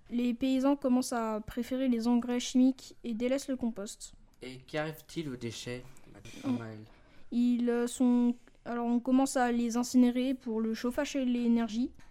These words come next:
Speaker 1: où ils sont jetés dans des fosses, ce qui pollue énormément l'eau, le sol et l'air, ce qui a des grandes répercussions sur la faune et la flore. Heureusement, vers la fin du vingtième siècle, on oblige à trier les déchets, et en mille neuf cent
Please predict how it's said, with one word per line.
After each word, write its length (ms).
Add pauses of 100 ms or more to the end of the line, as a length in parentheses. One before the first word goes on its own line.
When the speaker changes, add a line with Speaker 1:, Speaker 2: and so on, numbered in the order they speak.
(120)
Speaker 1:
où 160
ils 100
sont 180
jetés 280
dans 120
des 100
fosses, 520
ce 60
qui 220
pollue 260
énormément 540
l'eau, 380
le 120
sol 340
et 80
l'air, 360
ce 180
qui 160
a 160
des 320
grandes 240
répercussions 600
sur 200
la 120
faune 220
et 20
la 120
flore. 280 (600)
Heureusement, 420
vers 240
la 140
fin 180
du 240
vingtième 400
siècle, 320 (400)
on 80
oblige 320
à 80
trier 320
les 100
déchets, 420 (340)
et 160
en 180
mille 220
neuf 160
cent 260